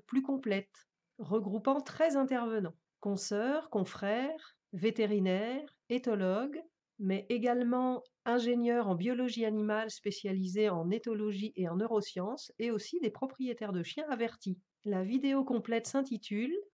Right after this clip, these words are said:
L'éducation canine positive laxiste, permissive ? » Mes treize invités vous répondent.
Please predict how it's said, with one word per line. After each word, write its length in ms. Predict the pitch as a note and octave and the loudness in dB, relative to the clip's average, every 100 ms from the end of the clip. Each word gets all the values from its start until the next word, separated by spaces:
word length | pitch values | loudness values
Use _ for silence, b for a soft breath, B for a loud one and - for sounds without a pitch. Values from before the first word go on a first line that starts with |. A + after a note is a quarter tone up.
| _ | _
L'éducation 680 | F3+ A3 G#3 A#3 G3+ - A3+ | -6 -4 -4 0 0 0 -2
canine 360 | G#3+ G#3 G3+ F#3+ | 2 2 2 2
positive 640 | A#3+ A#3+ A#3 A3 G#3 F3 F3+ | 0 -2 -4 -4 -4 -4 -2
laxiste, 840 | F#3+ G3 - D#4+ G4+ - - - _ _ - | -2 -2 -8 -10 -10 -16 -18 -20 _ _ 2
permissive ? » 500 | G#3 A3+ A#3+ - F4 A4 - _ - | 4 4 -2 0 0 0 -6 _ -4
Mes 160 | F#3+ | -4
treize 260 | F#3+ D4 C#4+ | 0 0 2
invités 320 | B3 A3+ C#4+ | 2 0 -4
vous 120 | C4+ B3 | -2 0
répondent. 520 | A3 G#3+ E3 D#3+ | 0 -2 -4 -4